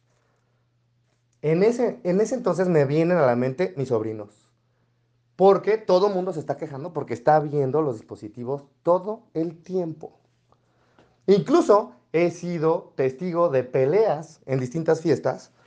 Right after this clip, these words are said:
porque las personas no pueden estar dialogando y se la pasan viendo todo el tiempo una pantalla. En España y en México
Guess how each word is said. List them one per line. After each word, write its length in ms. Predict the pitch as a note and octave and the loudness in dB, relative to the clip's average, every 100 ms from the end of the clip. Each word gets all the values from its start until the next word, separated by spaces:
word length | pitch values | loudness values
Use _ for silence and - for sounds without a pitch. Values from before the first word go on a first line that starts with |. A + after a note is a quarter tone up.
| _ _ _ _ - | _ _ _ _ 0
porque 240 | D#3+ D#3+ | 2 4
las 200 | D3 D3 | 4 2
personas 640 | E3 D3+ G3+ F3+ F3 F3+ - | 0 0 0 -2 -4 -10 -4
no 400 | D#3+ F#3 G3 - | 2 2 0 0
pueden 320 | F3+ F#3 E3 | 2 2 -2
estar 420 | C3+ D3+ E3 - - | 0 0 0 -4 0
dialogando 840 | D#3 C#3 C3+ C3 D#3 F3 E3+ E3+ - - | 4 6 4 2 0 -2 -4 -6 -10 -8
y 80 | D3+ | 2
se 120 | D#3+ | 4
la 120 | D3 | 4
pasan 240 | E3+ F#3+ E3 | 2 -2 -2
viendo 280 | D#3 D#3+ | -2 -4
todo 280 | D#3 C#3+ C#3+ | 0 2 2
el 100 | D#3+ | 2
tiempo 500 | - B2 G#2+ A#2+ F3 _ _ _ - | 0 -2 -2 -8 -10 _ _ _ -2
una 240 | D3+ E3+ | 0 2
pantalla. 380 | F#3 F3+ C#4+ - - _ _ _ _ _ _ _ _ _ _ | 2 2 0 -2 -14 _ _ _ _ _ _ _ _ _ _
En 120 | D3+ | 4
España 360 | C#3+ - E3+ G#3 | 6 4 4 4
y 80 | E3+ | 4
en 100 | B2+ | 2
México 460 | C3+ C#3+ D#3 F#3+ | 0 0 0 0